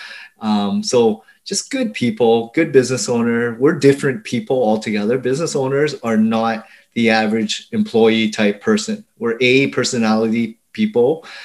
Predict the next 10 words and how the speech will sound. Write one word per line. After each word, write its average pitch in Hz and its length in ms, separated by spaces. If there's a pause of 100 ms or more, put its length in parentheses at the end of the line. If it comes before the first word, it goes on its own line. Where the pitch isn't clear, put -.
(340)
And 110 680 (600)
for 156 80
me, 170 260
it's 143 140
just - 420
gravitating 135 680
towards 113 640
hardworking, 117 1040 (280)
real 120 480 (160)
people. 107 300